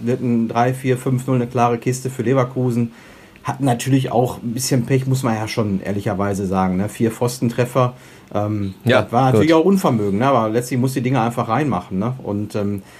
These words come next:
Speaker 1: gut, alle dachten dann wirklich, dann fiel dieses eins null, wie es eben so meistens ist in solchen Pokalspielen. Irgendwann trifft der Favorit dann doch,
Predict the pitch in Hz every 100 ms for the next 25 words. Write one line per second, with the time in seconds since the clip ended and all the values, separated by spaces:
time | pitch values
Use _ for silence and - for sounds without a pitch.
0 | - - 120 113 - - 127 127 135 -
1 | 131 127 139 135 127 117 - 165 165 160
2 | 160 151 170 175 170 175 135 - 135 135
3 | 127 127 117 123 170 185 151 - - 160
4 | 143 165 156 - 135 139 156 - 147 127
5 | 151 156 135 131 127 160 - 151 - 139
6 | 135 139 160 120 113 123 226